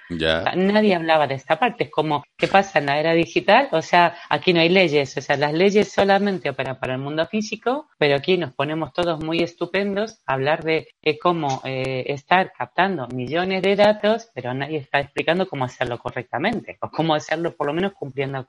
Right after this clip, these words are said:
Speaker 2: con lo que se nos exige a nivel legal. Y dije, alguien tiene que hablar, eh, de estas cosas y hacerlo en cristiano.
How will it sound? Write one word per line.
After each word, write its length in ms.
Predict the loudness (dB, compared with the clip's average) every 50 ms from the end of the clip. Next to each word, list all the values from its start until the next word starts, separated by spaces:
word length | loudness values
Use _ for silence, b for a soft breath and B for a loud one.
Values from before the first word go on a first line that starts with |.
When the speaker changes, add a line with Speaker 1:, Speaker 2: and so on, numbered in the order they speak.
| -8 -4
Speaker 2:
con 200 | -2 0 0 0
lo 100 | -2 -2
que 140 | -4 -4
se 120 | -4 -4 -6
nos 220 | -6 -6 -6 -6
exige 380 | -8 -6 -6 -6 -6 -2 -2 -4
a 20 |
nivel 340 | -2 -4 -4 -4 -4 -4 -4
legal. 360 | -4 -2 -2 -2 -2 -4 -8 _ -6
Y 60 | -4
dije, 260 | -2 -2 -2 -4 -4 0
alguien 380 | 2 2 4 4 4 2 2 2
tiene 220 | -2 -2 -2 -2
que 80 | -2 -2
hablar, 480 | -2 0 0 0 0 0 -2 -4 -8 _ _
eh, 260 | -8 -6 -4 -4 -2
de 80 | -2 -4
estas 320 | -4 -4 -6 -6 -6 -6
cosas 400 | -4 -6 -6 -2 0 -2 -2 0
y 60 | -2
hacerlo 500 | -6 -6 -4 -4 -4 -2 -2 -4 -4 -4
en 140 | -6 -8 -8
cristiano. 600 | -8 -8 -10 -10 -10 _ -12 -10 -10 -12 -14 -18